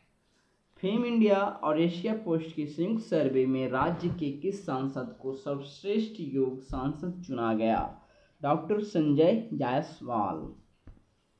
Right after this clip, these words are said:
तीन देशों से बिजली लाइन से जुड़ने वाला देश का पहला और इकलौता राज्य कौन बना?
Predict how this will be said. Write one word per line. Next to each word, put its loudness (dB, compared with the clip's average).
तीन 4
देशों 6
से 4
बिजली 6
लाइन 8
से 2
जुड़ने 6
वाला 6
देश 4
का 0
पहला 6
और 2
इकलौता 2
राज्य 4
कौन 0
बना? 2